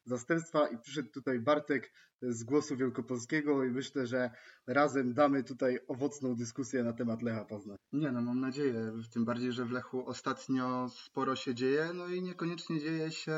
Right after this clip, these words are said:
Speaker 2: dobrego, o czym pewnie za chwilę porozmawiamy. Kończy się, kończy się lato, rozpoczyna się powoli,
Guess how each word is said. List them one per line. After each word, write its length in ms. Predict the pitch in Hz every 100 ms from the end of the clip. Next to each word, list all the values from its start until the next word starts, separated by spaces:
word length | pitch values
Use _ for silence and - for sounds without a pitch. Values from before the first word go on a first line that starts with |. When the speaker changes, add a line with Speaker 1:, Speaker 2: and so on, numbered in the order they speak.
| 156 156 156 156
Speaker 2:
dobrego, 680 | 180 196 214 135 117 113 120
o 40 | 123
czym 160 | 131
pewnie 260 | 120 127 127
za 120 | 131
chwilę 260 | - 135 131
porozmawiamy. 720 | 135 123 131 127 131 139 156 156 - - - - - _ _ 147
Kończy 260 | 143 147
się, 480 | 135 151 139 131 131
kończy 220 | 143 139 135
się 140 | 147
lato, 560 | 131 135 147 147 151 151
rozpoczyna 520 | 139 131 - 135 131
się 180 | - 127
powoli, 800 | 123 123 127 127 123 123 123